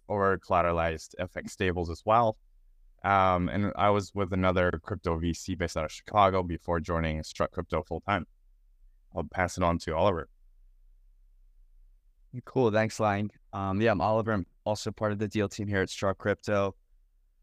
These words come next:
Speaker 2: Um, and my role encompasses everything from, you know, sourcing to diligence and some portfolio support. I guess to go way back, I grew up in New Jersey,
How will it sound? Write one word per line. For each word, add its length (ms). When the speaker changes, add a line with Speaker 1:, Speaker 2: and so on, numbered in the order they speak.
Speaker 2:
Um, 160
and 100
my 80
role 180
encompasses 800
everything 400
from, 680
you 60
know, 40
sourcing 480
to 100
diligence 720
and 140
some 180
portfolio 380
support. 560
I 40
guess 140
to 100
go 200
way 160
back, 420
I 80
grew 140
up 100
in 80
New 40
Jersey, 600